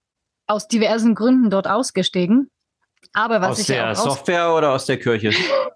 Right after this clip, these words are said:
Speaker 1: <laughs> Beides.
Speaker 2: Ah, na, dann hat's ja doch einen positiven Aspekt gehabt.
Speaker 1: Da hat's ja, genau, hat's ja doch einen positiven Aspekt gehabt. Ähm, aber was sich ja auch rausgestellt hat, ist, also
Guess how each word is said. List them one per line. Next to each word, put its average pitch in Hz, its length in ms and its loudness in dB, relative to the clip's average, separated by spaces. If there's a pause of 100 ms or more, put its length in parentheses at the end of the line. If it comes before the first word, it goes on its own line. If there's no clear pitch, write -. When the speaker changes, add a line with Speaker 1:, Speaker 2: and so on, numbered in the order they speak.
Speaker 1:
<laughs> - 460 -4
Beides. 247 580 0 (540)
Speaker 2:
Ah, 147 220 0 (300)
na, 98 140 2
dann 101 160 -2
hat's 107 140 -4
ja 113 80 0
doch 113 180 -2
einen 104 340 0 (240)
positiven 113 460 0
Aspekt 95 520 -4
gehabt. 113 280 -4 (400)
Speaker 1:
Da 247 80 -2
hat's 226 200 -2
ja, 220 180 0 (180)
genau, 233 300 2
hat's - 160 -2
ja 220 80 2
doch 214 100 2
einen 240 200 2
positiven 233 440 2
Aspekt 240 300 -4
gehabt. 247 320 -2 (540)
Ähm, 220 460 0
aber 214 240 0
was - 160 -2
sich 220 140 -4
ja 196 140 2
auch 185 140 -4
rausgestellt 196 680 -2
hat, 233 220 -4
ist, 220 360 -2 (800)
also 208 260 0